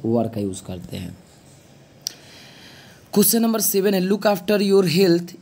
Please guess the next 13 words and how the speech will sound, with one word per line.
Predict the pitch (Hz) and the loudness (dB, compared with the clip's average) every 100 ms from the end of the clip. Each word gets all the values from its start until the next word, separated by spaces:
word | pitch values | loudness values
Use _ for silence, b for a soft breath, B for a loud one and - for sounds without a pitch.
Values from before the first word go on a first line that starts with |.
| - | -4
you | 185 208 | 0 0
should | - 196 175 | 2 2 4
repent | 175 180 190 202 185 | 2 2 4 4 4
later | 170 165 156 151 | 2 2 2 -2
on"। | 107 98 95 - 139 | -2 -8 -16 -6 0
देखिए | 143 180 180 | 2 0 2
ऑप्शन | 156 - 190 190 | 0 2 -2 2
दिया | 185 | 2
हुआ | 185 180 | 4 2
है | - | 2
as, | 165 175 180 170 | 2 4 2 0
because, | 156 143 160 165 165 170 156 | -2 -4 -2 2 4 2 -2
till | 143 - 175 | -4 2 4